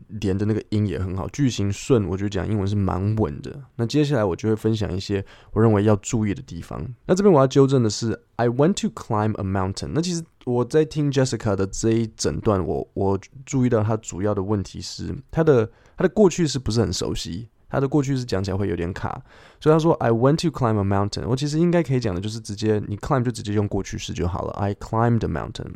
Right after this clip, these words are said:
那这是一个，呃，我觉得其实也不少人会犯的一个小错误。很多人在讲过去式的时候会不小心多放一个went，因为想说go的过去式嘛，所以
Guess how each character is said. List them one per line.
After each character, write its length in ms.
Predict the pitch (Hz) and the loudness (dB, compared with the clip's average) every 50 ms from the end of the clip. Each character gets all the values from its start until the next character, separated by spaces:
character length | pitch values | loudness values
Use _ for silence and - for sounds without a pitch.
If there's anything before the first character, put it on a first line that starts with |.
| 127 127 | -8 -6
那 100 | 131 139 | -6 -4
这 80 | 147 | -2
是 100 | 156 165 | 0 0
一 40 | 160 | 2
个， 200 | 139 123 110 104 - - - - _ - | 2 2 2 0 -2 -12 -20 -20 _ -8
呃， 120 | - 98 | -4 -2
我 60 | 98 107 | -2 0
觉 120 | 110 135 | 2 2
得 80 | 165 175 | 0 0
其 60 | 151 | 0
实 100 | 135 131 | -2 -2
也 60 | 104 | -2
不 100 | - - | -2 -2
少 140 | 120 123 95 | 0 0 0
人 100 | - 92 | 0 0
会 80 | 104 101 | -2 -2
犯 180 | - - 101 | 0 -2 -2
的 80 | 95 92 | 0 -2
一 60 | 98 | -2
个 80 | 98 98 | -4 -4
小 180 | - - - | -4 -6 -6
错 200 | - - - 98 | -6 -4 -2 -2
误。 100 | 92 87 | 0 0
很 100 | 95 107 | 0 2
多 120 | 113 139 139 | 4 4 4
人 40 | 127 | 4
在 120 | 131 127 | 2 2
讲 180 | 120 104 90 95 | 0 0 -2 -2
过 180 | - 113 110 | -2 -2 -2
去 160 | 101 - 107 | -2 -4 -8
式 160 | 101 - - 117 | -6 -4 -4 -4
的 80 | 98 | -4
时 160 | 92 - - | -4 -2 -2
候 60 | 95 98 | 0 0
会 100 | 117 107 | 0 0
不 120 | 110 - | -2 -2
小 160 | - 104 - | -4 -4 -4
心 180 | - - 95 95 | -4 -4 -4 -4
多 180 | - 104 101 | 0 0 0
放 220 | 98 - 101 90 87 | 0 0 -2 -2 -2
一 20 | |
个 120 | 90 87 85 | -4 -6 -6
went， 420 | 90 95 92 67 85 - - - - | -2 -2 -2 -2 -2 -8 -12 -12 -6
因 80 | - 107 | -4 -2
为 60 | 107 | -2
想 200 | 107 95 - - | -2 -4 -8 -8
说 280 | 98 101 101 101 98 104 - - | -6 -4 -4 -4 -4 -6 -10 -4
go 160 | - 123 104 | 0 0 0
的 80 | 95 95 | 0 0
过 140 | - 104 95 | -2 -2 -2
去 120 | - 101 | -2 -6
式 200 | - - - 101 | -8 -8 -8 -8
嘛， 120 | 76 71 | -6 -6
所 140 | 92 - 104 | -4 -2 -2
以 80 | 98 | -4